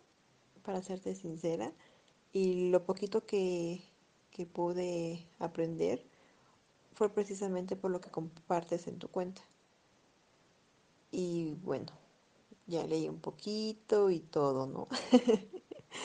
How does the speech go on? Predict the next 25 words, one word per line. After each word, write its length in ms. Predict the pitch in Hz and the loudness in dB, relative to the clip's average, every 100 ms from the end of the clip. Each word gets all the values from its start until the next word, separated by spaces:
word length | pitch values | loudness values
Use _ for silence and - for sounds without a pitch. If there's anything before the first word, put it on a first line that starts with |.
| - 320 - | -6 -6 0
Ya 160 | 269 190 | 4 4
sabes, 320 | 190 - 170 | 4 0 2
hay 120 | 180 | 2
que 200 | 175 185 - | 2 0 2
informarnos 680 | 185 190 180 170 170 180 180 | 2 2 2 2 0 -2 -4
un 80 | |
poquito. 400 | 170 185 - 147 - _ _ _ _ - _ - - - - - - | -8 -8 -10 -12 -18 _ _ _ _ -20 _ -16 -16 -16 -20 -20 -12
Entonces, 560 | 190 190 170 170 165 165 | -10 -6 -6 -4 -4 -2
Jessie, 380 | 160 - 185 - | -6 -6 -12 -10
este, 680 | - 160 160 - - 156 156 - | -8 -8 -10 -12 -4 -4 -4 -2
cuéntame, 460 | 196 185 190 - - _ - - | 0 0 -2 -8 -14 _ -18 -6
¿qué 320 | - 262 254 | 2 4 6
es 260 | 254 - - _ _ _ _ _ - | 4 -2 -18 _ _ _ _ _ -8
la 160 | 196 185 | -4 -4
disautonomía? 840 | - - - - - - - - _ _ _ _ _ - | -4 -8 -10 -10 -12 -12 -16 -20 _ _ _ _ _ 2
Yo 100 | 220 | 4
ya 160 | 247 285 | 4 4
lo 120 | 320 | 2
dije, 320 | 247 240 269 | 2 0 0
pero 300 | 254 196 175 | 2 0 0
creo 180 | 190 202 | 0 -4
que 160 | - 202 | -2 -2
es 300 | 196 - - _ _ _ _ _ _ _ _ | -4 -12 -14 _ _ _ _ _ _ _ _
mejor, 720 | - 185 170 170 175 175 220 - _ _ _ _ _ _ _ _ _ _ - | -6 -2 -2 2 4 4 2 -10 _ _ _ _ _ _ _ _ _ _ -10
eh, 380 | 180 170 175 | -8 -6 -8